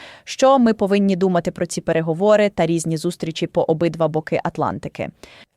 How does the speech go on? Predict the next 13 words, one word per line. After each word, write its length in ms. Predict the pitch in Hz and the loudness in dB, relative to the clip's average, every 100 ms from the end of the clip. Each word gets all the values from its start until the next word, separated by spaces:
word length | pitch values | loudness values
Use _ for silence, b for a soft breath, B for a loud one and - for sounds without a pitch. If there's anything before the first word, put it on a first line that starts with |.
| _ _ | _ _
Усі 300 | 240 233 330 | -2 0 2
експерти 600 | 240 214 - 202 190 196 | 2 0 0 2 2 0
погоджуються, 800 | 185 196 185 190 175 175 165 180 | 0 2 4 2 2 0 0 -4
що 180 | 170 185 | -4 -4
це 160 | 180 180 | -2 -2
більш-менш 460 | 180 175 180 180 | -2 -2 -4 -4
фарс, 500 | - 190 165 - - - | -2 0 0 -2 -10 -4
і 60 | |
ніхто 460 | 185 185 - 196 202 | -2 -2 0 2 4
не 140 | 196 | 2
очікує 500 | 185 - 196 190 185 | 0 -2 -4 0 2
значущих 540 | 175 185 185 175 180 180 | 2 0 -2 -6 -4 -2
результатів. 580 | 180 180 170 151 - | -2 0 0 -2 -4